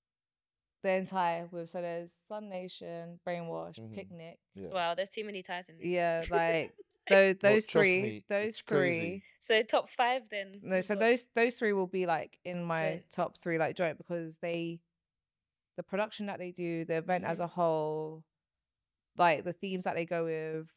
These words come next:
Speaker 1: the setup, there's just so much thought process that goes into it, especially now that I do events.
Speaker 3: Mm-hmm.
Speaker 1: These
Speaker 3: You
Speaker 1: are the
Speaker 3: can
Speaker 1: things that I
Speaker 3: appreciate it
Speaker 1: look
Speaker 3: more,
Speaker 1: at, so I
Speaker 3: yeah.
Speaker 1: can appreciate so much more, like, the experience that they're giving people. So those three,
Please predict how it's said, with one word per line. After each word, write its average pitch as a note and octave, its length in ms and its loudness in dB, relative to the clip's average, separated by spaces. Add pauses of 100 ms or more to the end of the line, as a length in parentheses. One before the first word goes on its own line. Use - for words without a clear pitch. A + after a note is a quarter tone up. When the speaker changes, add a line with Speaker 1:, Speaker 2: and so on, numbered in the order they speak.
(160)
Speaker 1:
the - 80 -4
setup, D#3+ 600 2
there's F3 160 2
just - 180 -10
so G#3 160 -2
much G3 240 -8
thought G3 240 -10
process E3+ 320 -6
that F#3 160 -4
goes F3 240 0
into F3 180 -4
it, D#3+ 40 0
especially G3 260 -4
now G3 140 2
that F#3+ 120 0
I F3+ 160 -2
do E3 200 -8
events. D#3 400 -6
Speaker 3:
Mm-hmm. G3 160 -20 (380)
Speaker 1:
These G3 140 0
Speaker 3:
You F#3 60 4
Speaker 1:
are - 40 4
the F#3+ 60 -4
Speaker 3:
can G3 80 0
Speaker 1:
things F3 80 0
that F3 120 2
I F3 120 8
Speaker 3:
appreciate F3 80 2
it - 40 0
Speaker 1:
look E3+ 120 -4
Speaker 3:
more, E3 120 -6
Speaker 1:
at, - 60 -12
so F#3+ 80 -2
I F3 40 2
Speaker 3:
yeah. F3+ 40 -8
Speaker 1:
can F3+ 120 -6
appreciate F3+ 460 -2
so F#3 140 -2
much E3+ 260 -8
more, F3 280 2
like, D#3 240 -2 (1300)
the F#3 80 2
experience F3+ 400 -2
that E3+ 80 -6
they're E3 100 -6
giving E3 220 -8
people. - 260 -12
So - 140 -6
those A3 380 0
three, E3 580 -4